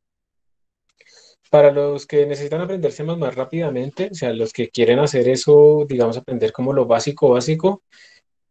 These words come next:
pues, digamos que hay, hay algunos recursos, creo que los tengo acá, vamos a ver si, si están, C más más.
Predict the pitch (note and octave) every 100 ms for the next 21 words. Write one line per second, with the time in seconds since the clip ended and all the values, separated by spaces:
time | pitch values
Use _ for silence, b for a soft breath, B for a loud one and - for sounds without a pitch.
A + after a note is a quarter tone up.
0 | _ C#3 B2+ B2+ B2 B2 B2 A#2+ A#2 -
1 | - - - - - - - _ _ _
2 | _ _ _ _ - C3+ D3 D3+ D#3+ D#3+
3 | G3+ G#3+ F#3+ B2+ A2 G#2+ B2+ D3+ D#3+ F3+
4 | F3+ E3+ - _ D3+ C#3+ C3 G3 - B2+
5 | B2 D#3+ - G#2+ A2+ A#2 A2 G2+ G2+ B2+
6 | A2 A2 - - - A2+ A2+ - - A#2+
7 | - C3+ - -